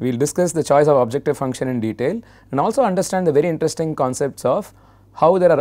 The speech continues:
alternate optima that are possible in flux balance analysis or in any, you know, um, optimization problem of this sort. So now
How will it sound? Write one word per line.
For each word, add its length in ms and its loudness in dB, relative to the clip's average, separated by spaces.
alternate 420 0
optima 360 0
that 140 2
are 80 2
possible 520 0
in 340 -4
flux 220 -2
balance 280 0
analysis 440 -4
or 160 2
in 240 -6
any, 420 -4
you 100 -14
know, 320 -10
um, 240 -10
optimization 680 -4
problem 260 -4
of 140 -8
this 160 -8
sort. 320 -4
So 120 -6
now 580 0